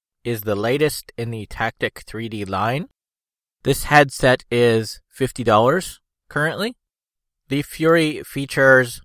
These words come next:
forty millimeter headphones, cloth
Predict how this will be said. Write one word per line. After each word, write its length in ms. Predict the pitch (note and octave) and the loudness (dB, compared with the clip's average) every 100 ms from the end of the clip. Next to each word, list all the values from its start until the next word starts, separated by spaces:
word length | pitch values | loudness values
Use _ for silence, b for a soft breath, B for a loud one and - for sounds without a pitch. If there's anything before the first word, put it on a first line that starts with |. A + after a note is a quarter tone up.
| _ | _
forty 280 | _ C#3 C#3 | _ -2 0
millimeter 560 | C#3 C#3 C#3 B2+ A#2+ A#2 | 2 2 2 2 2 2
headphones, 760 | - C#3+ E3 E3 E3 E3+ - _ _ _ _ _ | -2 -4 -2 0 -2 -4 -8 _ _ _ _ _
cloth 520 | - - C3+ C#3+ - | -12 0 2 2 0